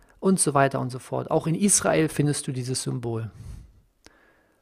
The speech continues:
Und wenn man sich mal eine Karte anschaut mit der weltweiten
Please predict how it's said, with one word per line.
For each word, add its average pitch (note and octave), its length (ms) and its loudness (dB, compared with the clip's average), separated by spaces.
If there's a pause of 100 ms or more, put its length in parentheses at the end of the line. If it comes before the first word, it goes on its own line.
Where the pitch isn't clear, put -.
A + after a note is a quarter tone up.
(1400)
Und - 1080 -4
wenn F3+ 80 12
man F#3+ 160 10
sich E3+ 180 2
mal E3 120 10
eine D#3 200 6
Karte D3+ 380 6
anschaut G3 420 4
mit E3 140 -2
der C#3+ 220 2 (360)
weltweiten F#3 960 8